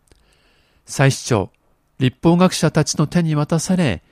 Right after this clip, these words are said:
死刑に定められて、さらに異邦人、つまりローマ政府に引き渡されて、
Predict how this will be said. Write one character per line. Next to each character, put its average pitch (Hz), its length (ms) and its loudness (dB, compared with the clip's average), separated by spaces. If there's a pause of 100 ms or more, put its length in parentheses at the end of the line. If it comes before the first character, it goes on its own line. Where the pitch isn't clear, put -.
死 - 240 -6
刑 185 180 -2
に 226 140 -4
定 135 260 -2
め 147 160 0
ら 156 100 2
れ 151 120 2
て、 107 240 -6 (500)
さ - 200 -2
ら 113 100 0
に 95 120 -6 (260)
異 127 120 0
邦 156 220 4
人、 120 200 -6 (200)
つ - 160 -10
ま 107 80 -2
り 95 100 -8 (460)
ロ 156 260 4
ー - 20 0
マ 214 100 0
政 220 380 0
府 165 100 -4
に 123 100 0
引 104 80 -2 (120)
き - 140 -2
渡 151 240 0
さ 151 160 -4
れ 151 120 -2
て、 - 280 -4